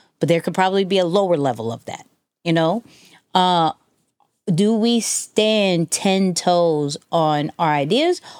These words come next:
Or the second that somebody says no or gives some feedback, are you going back in your corner and trying to think of something else to try to please other people, right?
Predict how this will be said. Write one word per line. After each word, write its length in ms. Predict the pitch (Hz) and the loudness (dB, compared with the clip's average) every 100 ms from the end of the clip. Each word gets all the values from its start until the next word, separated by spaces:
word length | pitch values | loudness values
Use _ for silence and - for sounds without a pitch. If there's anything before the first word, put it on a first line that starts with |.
| - | -2
Or 200 | 196 190 | 0 2
the 100 | 175 | 2
second 380 | - 262 311 277 | 0 0 0 0
that 140 | 254 | 0
somebody 440 | - 233 214 202 190 | 0 0 0 0 -2
says 500 | - 175 170 170 - _ _ _ _ _ | -2 0 0 -2 -8 _ _ _ _ _
no 540 | 160 214 311 139 202 294 _ _ | 0 2 2 0 -2 -6 _ _
or 140 | - 170 | -2 0
gives 220 | 190 285 | 0 0
some 160 | 202 165 | -2 -2
feedback, 640 | - 294 180 147 127 - _ _ _ _ _ _ - | 0 0 2 0 0 -4 _ _ _ _ _ _ 0
are 160 | 208 | 0
you 160 | 208 208 | 0 0
going 320 | 185 185 185 | 0 0 0
back 240 | 165 156 | 0 0
in 120 | 170 160 | -2 0
your 120 | 156 | -2
corner 560 | - 226 202 135 156 - - | -2 -2 0 0 -2 -8 -6
and 100 | 151 | -4
trying 300 | - 165 165 | 0 0 0
to 100 | 156 | -2
think 200 | 151 151 | -2 -2
of 80 | 147 | -2
something 340 | 160 143 151 | -4 -2 0
else 220 | 247 220 - | 0 -2 -4
to 100 | 151 | -6
try 240 | - 143 | -2 0
to 80 | 143 | -2
please 420 | - 147 147 139 - | -4 -2 -2 -4 -4
other 240 | 147 143 | -2 -2
people, 420 | - 156 110 90 - - - _ _ - | -2 -4 -4 -10 -12 -20 -20 _ _ -2
right? 240 | 143 170 | 0 -2